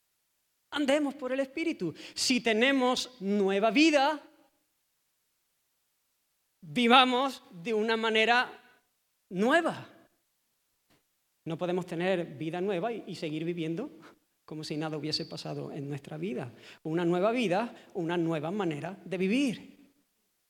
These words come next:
Por el Espíritu tenemos, hermano, dirección, luz. Él toma lo de Cristo y nos los hace sab-, saber.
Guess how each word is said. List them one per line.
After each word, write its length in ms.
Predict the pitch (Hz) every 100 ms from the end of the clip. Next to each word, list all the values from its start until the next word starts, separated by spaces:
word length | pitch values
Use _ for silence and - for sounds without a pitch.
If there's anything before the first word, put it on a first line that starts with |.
| _ _ _ _ _ _ _ _ _ _ _ _ _ _ _ _ _
Por 160 | 175 180
el 80 | 180
Espíritu 840 | - - 262 294 294 208 220 233 - -
tenemos, 480 | 208 190 226 247 233
hermano, 580 | 208 196 196 220 240 -
dirección, 1120 | 156 185 175 175 - - 214 285 247 151 131 - _ _ _ _ _ _ _ _ _ _ _ _ _ _ _ _ _ _ _ _ -
luz. 880 | 170 196 277 294 247 160 - - - _ _ _ _ _ _ _ _ _ _ -
Él 160 | 180 175
toma 320 | - 294 285
lo 100 | 269
de 140 | 254
Cristo 400 | 254 285 247 262
y 60 | 240
nos 120 | 233
los 160 | 208 220
hace 200 | 226 254
sab-, 480 | 240 254 269 -
saber. 720 | 226 233 240 294 269 170 127